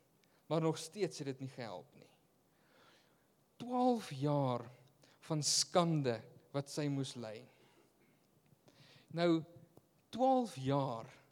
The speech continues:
is 'n geweldige lang tyd. Ek vra vandag vir Pastor Jacques, "Hoe oud is Kylie?" Toe sê hy, "Sy is elf." Hierdie vrou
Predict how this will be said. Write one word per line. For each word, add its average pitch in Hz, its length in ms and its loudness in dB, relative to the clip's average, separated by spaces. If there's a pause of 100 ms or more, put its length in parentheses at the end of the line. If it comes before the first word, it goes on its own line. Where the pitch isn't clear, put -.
(600)
is 156 300 -2
'n 147 260 -4 (720)
geweldige 165 500 2
lang 120 360 -4
tyd. - 220 -12 (1600)
Ek 151 80 -10
vra 202 160 6
vandag 175 300 4
vir 156 100 -12
Pastor 160 320 -4
Jacques, 151 300 -2
"Hoe 147 120 -4
oud 180 220 -4
is 156 160 -6
Kylie?" 151 320 0
Toe 135 160 -14
sê 170 100 -6
hy, 156 80 -2
"Sy 147 140 -8
is 143 160 -2 (140)
elf." - 600 -8 (1040)
Hierdie 202 260 -4
vrou 139 640 -2